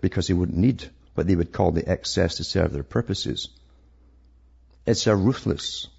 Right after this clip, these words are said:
organization. But they always use the, the, the, the, the bottom classes, the disaffected groups, the fringe groups, to bring them into power. And then they come out with the iron fist.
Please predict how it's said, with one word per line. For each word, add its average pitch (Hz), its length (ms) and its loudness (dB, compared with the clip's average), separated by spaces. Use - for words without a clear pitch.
organization. 85 840 -2
But 92 140 4
they 107 80 6
always 113 440 4
use 90 480 0
the, 82 200 -4
the, 80 160 -2
the, 80 240 -4
the, 82 100 -2
the 76 100 -2
bottom 117 300 4
classes, 101 680 0
the 80 100 -6
disaffected 87 680 -2
groups, 90 300 -4
the 82 80 -4
fringe 101 420 0
groups, - 300 -2
to 87 100 0
bring 104 340 4
them 110 160 4
into 98 380 0
power. - 560 0
And 92 240 4
then 95 400 6
they - 60 -6
come 90 180 0
out 90 140 2
with - 160 -4
the - 120 -4
iron 82 320 0
fist. - 580 -6